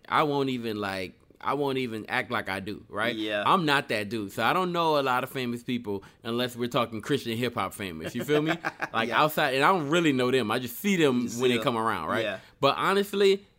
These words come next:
Speaker 1: um, this is the one famous dude I know.
Speaker 2: Yeah.
Speaker 1: Does that make sense? I
Speaker 2: Yeah.
Speaker 1: know Chris Broussard.
Speaker 2: Yeah.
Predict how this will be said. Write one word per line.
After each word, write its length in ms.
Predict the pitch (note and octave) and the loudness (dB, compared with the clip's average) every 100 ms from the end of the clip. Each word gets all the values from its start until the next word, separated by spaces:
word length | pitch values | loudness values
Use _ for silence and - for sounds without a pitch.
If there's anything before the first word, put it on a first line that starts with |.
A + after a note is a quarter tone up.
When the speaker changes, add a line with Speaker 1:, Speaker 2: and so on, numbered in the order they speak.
| - | -6
Speaker 1:
um, 380 | D3+ D3+ C#3 A#2+ | -2 0 -2 -2
this 200 | D3 F3+ | -4 -4
is 120 | F#3 | -4
the 100 | E3+ | -2
one 380 | F3 E3 G#3+ G3+ | 0 2 4 4
famous 340 | G3 F3+ D#3 C3+ | 4 0 0 0
dude 180 | C#3+ B2 | 2 2
I 80 | A2 | 2
know. 200 | G#2 - _ | -2 -10 _
Speaker 2:
Yeah. 180 | A#2 A#2+ | -6 -2
Speaker 1:
Does 60 | A2 | 0
that 100 | E3 | 0
make 140 | E3+ | 0
sense? 160 | G3 C#3 | -2 0
I 120 | F3 | 2
Speaker 2:
Yeah. 100 | E3+ | 2
Speaker 1:
know 120 | F3 | 2
Chris 220 | E3+ D3 B2 | 2 0 -2
Broussard. 360 | A#2 A#2+ D#2+ - | -4 -6 -6 -8
Speaker 2:
Yeah. 240 | G#2 A2 | -10 -10